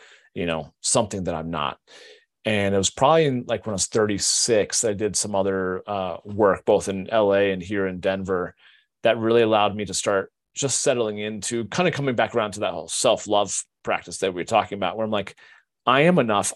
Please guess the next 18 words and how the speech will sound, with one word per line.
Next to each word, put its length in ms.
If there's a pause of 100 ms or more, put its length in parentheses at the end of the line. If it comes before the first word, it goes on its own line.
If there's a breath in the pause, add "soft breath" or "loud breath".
I'm 320
just 220
like 220
you." 160
That's 240
why 100
I 60
think, 220 (200)
Terrence, 220
we're 120
very 280
similar. 280
Obviously, 320
I 40
have 160
a, 100 (100)
a, 140 (160)
a, 120